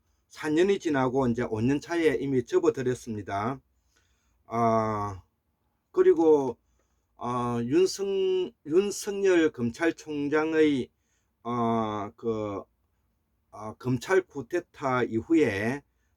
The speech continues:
<clears throat> 또 새로운, 어, 조국 전 법무부 장관의, 어, 그, <clears throat> 그, 어, 표창장 위조,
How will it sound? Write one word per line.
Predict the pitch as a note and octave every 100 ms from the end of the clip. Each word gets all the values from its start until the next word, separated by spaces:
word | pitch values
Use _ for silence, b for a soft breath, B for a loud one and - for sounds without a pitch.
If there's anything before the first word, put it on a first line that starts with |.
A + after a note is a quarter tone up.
| _ -
<clears throat> | D3 C#3 G2 E2 _ _ _ _ -
또 | C3+
새로운, | - G#3 A3 G#3+ F#3 C#3+ - _ _ _ _
어, | A2 A#2+ B2 C#3 -
조국 | C3 A#2 F3 F3+ _ _ _ _ _ -
전 | C3+ D3 D3+ D3 C3
법무부 | E3+ F#3+ F3+ F3+
장관의, | A#2+ A#2+ B2+ C#3 C#3+ C#3 C3+ - _ _ _ _ _ _ _ _ _ _ _ _ _ -
어, | A#2 A#2 A#2 A2 G#2+ G#2 A2+
그, | A2+ A2 G#2 G2 -
<clears throat> | E2 D#2 A2+ D#2 _ _ _ _ _ _ _ _ - _ _ _ _ _ _ _
그, | A#2+ A2+ A2+ A2+
어, | - A#2
표창장 | G3+ - G#3+ - F3 C3+
위조, | C3+ C#3+ D3+ A2+ A#2 D3+